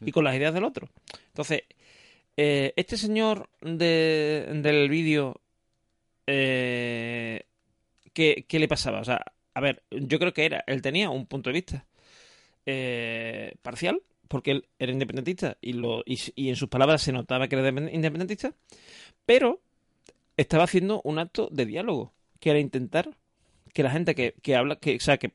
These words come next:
Speaker 1: que, que veía el vídeo y que no pensara como él, o pensara, o terminara pensando como él, o al menos terminan
Speaker 2: Obviamente.
Speaker 1: entendiendo, eh, ter-,
Speaker 2: Ujú.
Speaker 1: terminan entendiendo su postura,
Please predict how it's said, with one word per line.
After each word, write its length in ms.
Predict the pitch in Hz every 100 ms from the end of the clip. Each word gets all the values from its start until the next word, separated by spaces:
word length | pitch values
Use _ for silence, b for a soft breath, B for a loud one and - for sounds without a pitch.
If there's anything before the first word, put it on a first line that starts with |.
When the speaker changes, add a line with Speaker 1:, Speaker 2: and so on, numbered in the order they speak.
| _ -
Speaker 1:
que, 500 | 120 107 101 98 101
que 100 | 117
veía 180 | 117 151
el 80 | 160
vídeo 340 | 175 175 330
y 100 | -
que 100 | - 135
no 80 |
pensara 320 | 147 135 160 139
como 240 | 139 151
él, 120 | 196 - _ _ _ _ _ _ _ _ _ _ _ _ _ _ _ _ _ _ -
o 120 | 143
pensara, 360 | 135 123 185 -
o 160 | 151 147
terminara 320 | 131 147 180
pensando 320 | 202 196 196
como 140 | 196
él, 60 | 220
o 180 | - 139
al 80 | 139
menos 500 | 208 226 220 262 - _ _ -
terminan 340 | 156 151 190
Speaker 2:
Obviamente. 80 | 190
Speaker 1:
entendiendo, 380 | 156 160 165 -
eh, 100 | 156
ter-, 160 | 131 135
Speaker 2:
Ujú. 140 | 139
Speaker 1:
terminan 320 | - 143 143 151
entendiendo 300 | 165 180 202
su 120 | 202
postura, 480 | 143 185 165 151